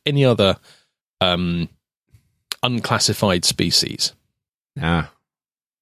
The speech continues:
Speaker 2: I don't, I don't think we learn anything about this species until the end of the season.
Speaker 1: I would say specifically the episode entitled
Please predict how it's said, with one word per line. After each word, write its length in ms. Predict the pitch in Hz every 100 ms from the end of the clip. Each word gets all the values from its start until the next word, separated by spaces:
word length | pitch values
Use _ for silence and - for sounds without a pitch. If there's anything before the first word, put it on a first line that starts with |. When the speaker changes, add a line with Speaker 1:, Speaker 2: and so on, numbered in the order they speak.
| _ _ -
Speaker 2:
I 40 | 120
don't, 160 | 120
I 40 | 117
don't 160 | 143
think 220 | 131 110 92
we 400 | 92 90 85 - _ _ _ _ _ _ _ _ _ -
learn 360 | 107 107 95
anything 440 | 92 98 - 98 87
about 320 | 80 82 78 _ _ _ -
this 460 | 90 90 90 85
species 960 | - - - - - 113 104 - 80 85
until 340 | 85 95 85 78 _ _ _ _ -
the 100 | 90
end 120 | 90
of 80 | 78
the 80 |
season. 420 | 71 101 92 71 - _ _ _ _ _ _ _ _ -
Speaker 1:
I 120 | 107
would 100 | 98
say 140 | - 98
specifically 680 | - - 151 - - 80 85
the 160 | 98
episode 360 | - 95 90 87
entitled 640 | 85 - 85 - 85